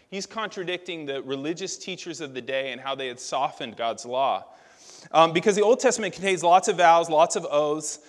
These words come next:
Um, the Old Testament gave instructions about vows, mainly that we should always keep them. Um, but the religious leaders of the day had developed this increasingly complicated system of, of oaths. And, um, and they taught that not all of them needed to be kept,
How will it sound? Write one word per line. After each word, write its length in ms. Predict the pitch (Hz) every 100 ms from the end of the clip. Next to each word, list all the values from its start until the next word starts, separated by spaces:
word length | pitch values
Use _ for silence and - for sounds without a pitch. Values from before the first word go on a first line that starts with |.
| - -
Um, 180 | 147
the 120 | 151 156
Old 160 | 208
Testament 340 | 202 170 185 160
gave 140 | 151
instructions 600 | 131 - 160 165 180 170
about 280 | 170 165 156
vows, 300 | 156 156 151
mainly 300 | 143 143 147
that 140 | 147
we 80 | 135
should 180 | - 131
always 240 | 131 123
keep 300 | - 180 175
them. 260 | 175 165 170 _ - - - - -
Um, 140 | 160
but 140 | 180
the 60 | 190
religious 440 | 180 208 269 254
leaders 240 | 254 240 196
of 80 | 185
the 80 |
day 140 | 180 247
had 120 | 214
developed 360 | 170 180 214 208
this 160 | -
increasingly 760 | 180 156 - 208 208 220 208 202
complicated 720 | - 185 175 185 185 147 135
system 380 | - 170 - 160
of, 180 | 156 143
of 200 | 139 135 -
oaths. 520 | 147 143 95 - - _ _ _ _ _ -
And, 360 | 170 165 165
um, 300 | 180 160 156 170
and 140 | 185
they 80 | 185
taught 320 | - 214 226
that 140 | 233
not 200 | 180 180
all 140 | 185 190
of 80 | 170
them 100 | 160
needed 220 | 156 156
to 80 | 143
be 80 |
kept, 460 | 139 208 185 - -